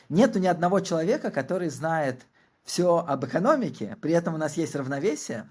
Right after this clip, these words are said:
и оно достигается вот за счет этого ценового механизма, да, что цены, они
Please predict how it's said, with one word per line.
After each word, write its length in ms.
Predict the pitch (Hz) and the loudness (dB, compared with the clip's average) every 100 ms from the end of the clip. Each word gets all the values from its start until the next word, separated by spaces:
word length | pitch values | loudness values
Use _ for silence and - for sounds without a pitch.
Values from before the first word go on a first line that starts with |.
| _ _ - _ | _ _ -20 _
и 60 | - | -2
оно 180 | 156 214 | 2 0
достигается 580 | 175 180 190 226 220 | -2 0 2 0 -2
вот 120 | 151 135 | -4 -4
за 100 | 139 | -4
счет 200 | 175 165 | -2 -4
этого 220 | 156 143 | -4 -6
ценового 460 | - 151 156 160 | -2 0 4 4
механизма, 600 | 151 139 151 151 127 104 | 2 -4 -2 -2 -2 -4
да, 200 | 98 180 | -4 -4
что 180 | 226 143 | -4 -8
цены, 320 | 123 233 285 | -4 -2 -2
они 340 | 160 131 180 | -2 -4 -6